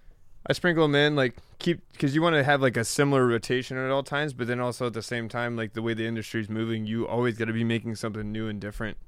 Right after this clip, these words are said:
just to keep the interest of people, I think. Uh, so some of the fun ones I've been doing is, uh, just did a green tea ginger pilsner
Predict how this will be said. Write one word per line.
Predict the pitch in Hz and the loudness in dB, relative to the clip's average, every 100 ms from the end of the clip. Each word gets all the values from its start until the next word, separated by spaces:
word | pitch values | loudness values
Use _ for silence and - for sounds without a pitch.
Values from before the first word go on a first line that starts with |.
| - - - | -20 -20 -12
just | 104 - | -12 -12
to | |
keep | 101 117 107 | -8 -8 -6
the | 107 | -8
interest | 107 104 | -8 -12
of | 101 | -12
people, | - 98 95 | -10 -8 -6
I | 92 | -8
think. | 101 98 - - | -8 -10 -12 -10
Uh, | 101 98 92 - - _ _ _ _ _ _ - - - | -8 -6 -8 -12 -20 _ _ _ _ _ _ -20 -20 -12
so | - 139 | -6 2
some | 196 | 4
of | 190 | 4
the | |
fun | 175 135 139 | 4 4 4
ones | 147 135 - - | 2 -2 -8 -6
I've | 120 | -2
been | 120 | -2
doing | 117 117 117 | 0 -2 -2
is, | 110 104 | -4 -6
uh, | 101 92 87 - - - - - | -8 -8 -10 -18 -20 -20 -12 -8
just | 123 | -2
did | 139 | -2
a | 113 | -2
green | 110 117 123 123 | -2 -4 -2 -4
tea | - 117 117 | -4 -4 -2
ginger | 107 110 110 | -2 -4 -4
pilsner | 101 92 90 104 123 139 | -4 -6 -6 -4 -4 -4